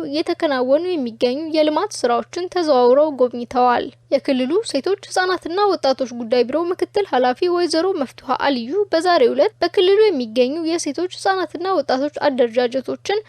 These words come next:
ሃያኛውን የኢትዮጵያ ብሔሮች ብሔረሰቦችና ህዝቦች ቀንን ምክንያት በማድረግ የልማት ስራዎችን ጉብኝት ማድረጋቸውን ገልጸዋል። ጉብኝቱ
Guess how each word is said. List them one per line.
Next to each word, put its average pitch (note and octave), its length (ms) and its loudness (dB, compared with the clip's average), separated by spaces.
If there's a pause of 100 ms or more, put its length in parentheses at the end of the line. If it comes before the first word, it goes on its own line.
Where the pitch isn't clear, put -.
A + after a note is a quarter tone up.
ሃያኛውን G4 560 0
የኢትዮጵያ C#4+ 520 0
ብሔሮች D#4 420 -2
ብሔረሰቦችና C#4+ 760 -2
ህዝቦች C#4+ 400 -2
ቀንን D#4+ 300 -2
ምክንያት F4+ 380 -4
በማድረግ B3 520 0
የልማት F4 380 2
ስራዎችን D4 540 -2
ጉብኝት D#4+ 380 -2
ማድረጋቸውን C4 760 -4
ገልጸዋል። - 540 -2 (220)
ጉብኝቱ C4 420 -2